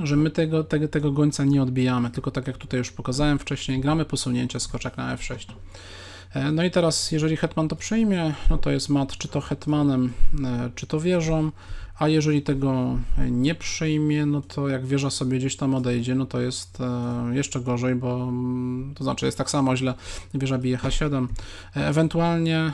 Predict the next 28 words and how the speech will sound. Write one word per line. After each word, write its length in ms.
można 300
rozpatrywać 640
jakieś 240
odejście 420
gońcem, 640
ale 180
to 140
cały 300
czas 180
jest, 200
jest 220
problem. 400
No, 120
także 240
mocne 420
kopyto, 360
skoczek 360
bije 220
F 100
sześć. 240
Wydaje 300
mi 60
się, 100
że 100
zawodniczki 500
tego 220
nie 280
widziały. 460